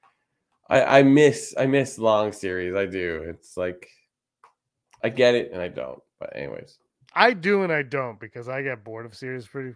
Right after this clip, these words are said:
Speaker 2: quickly. So for me, it, I, here's how I would like it. I, you know what I liked when H B O used to do, they were s-, they used to be like, "Part two of the season," which is the stupidest
Speaker 1: Oh,
Speaker 2: thing
Speaker 1: yeah,
Speaker 2: ever.
Speaker 1: yeah.
Speaker 2: It's like, no, just call it the next season.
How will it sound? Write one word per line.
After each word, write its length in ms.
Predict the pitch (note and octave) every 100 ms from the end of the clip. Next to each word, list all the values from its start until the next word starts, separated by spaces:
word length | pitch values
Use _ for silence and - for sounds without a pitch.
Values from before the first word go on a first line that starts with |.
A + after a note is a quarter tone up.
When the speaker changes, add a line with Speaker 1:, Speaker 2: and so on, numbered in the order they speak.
| _
Speaker 2:
quickly. 360 | C#3+ C3 D3+
So 300 | D3 C3+ B2
for 160 | A2+ C3+
me, 160 | C#3 C#3
it, 560 | C#3 - G3 A3 A3+ - - _ _ -
I, 240 | G#3 D4
here's 160 | A#3 C#4+
how 180 | A#3+ G3+
I 120 | F#3+
would 160 | F#3
like 180 | D3 B2+
it. 160 | G#2 - _ _
I, 80 | F#3
you 80 | B3+
know 100 | D#4
what 100 | -
I 80 | G3+
liked 380 | F3+ G#3+ D3
when 200 | - D#3+
H 260 | F#3+ F#3 -
B 140 | G3
O 60 | F3+
used 240 | E3+ D#3+
to 80 | D#3+
do, 340 | D3 D#3 C#3+ - _
they 120 | D3+ D#3
were 60 |
s-, 200 | C3 - E3+ _ E3+
they 100 | E3+
used 120 | -
to 80 | F3+
be 140 | C#3+ D#3+
like, 220 | D3+ C3+ B2 _ _ _ -
"Part 360 | F#3 F3+ -
two 300 | - F3 F3+
of 120 | F#3 E3
the 100 | F#3
season," 540 | - G3 F#3+ G#3 A#3
which 180 | E3 -
is 80 | D3
the 100 | D3+
stupidest 540 | - A3 F#3+ D#3+ C3+
Speaker 1:
Oh, 80 | A#2+ A#2
Speaker 2:
thing 40 | G#2+
Speaker 1:
yeah, 60 | G#2+
Speaker 2:
ever. 140 | G#2
Speaker 1:
yeah. 60 | G#2
Speaker 2:
It's 140 | G#2+
like, 200 | F#3+ F#3+ - _ _
no, 140 | D#4 A3
just 200 | A3+ -
call 200 | D4 C#4+
it 60 |
the 80 | A3
next 320 | F#3+ G#3+ -
season. 360 | - G3+ C3+ G#2+